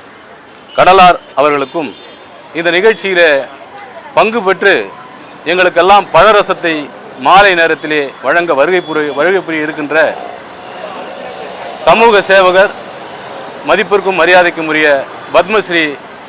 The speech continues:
பதக்கத்தை வென்ற பாலம் கல்யாண சுந்தரம் ஐயா அவர்களுக்கும், இந்த நிகழ்ச்சியிலே இன்னும் சற்று நேரத்திலே வருகை புரிந்து தன்னுடைய பேச்சை கொடுக்க இருக்கின்ற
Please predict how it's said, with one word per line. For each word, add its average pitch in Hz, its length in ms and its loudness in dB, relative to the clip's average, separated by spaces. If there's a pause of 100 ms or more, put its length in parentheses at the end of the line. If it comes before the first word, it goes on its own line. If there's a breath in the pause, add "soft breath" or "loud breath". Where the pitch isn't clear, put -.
(160)
பதக்கத்தை 170 420 0
வென்ற 165 180 0 (880)
பாலம் 170 360 4
கல்யாண 202 240 4 (120)
சுந்தரம் 160 320 -2 (220)
ஐயா 156 220 4
அவர்களுக்கும், 143 480 -2 (1080)
இந்த 175 160 0
நிகழ்ச்சியிலே 208 420 4 (840)
இன்னும் 214 260 2
சற்று 180 220 0
நேரத்திலே 190 420 4
வருகை 196 240 4
புரிந்து 175 360 0 (1600)
தன்னுடைய 180 300 2
பேச்சை 202 280 2 (160)
கொடுக்க 180 260 0
இருக்கின்ற 160 320 0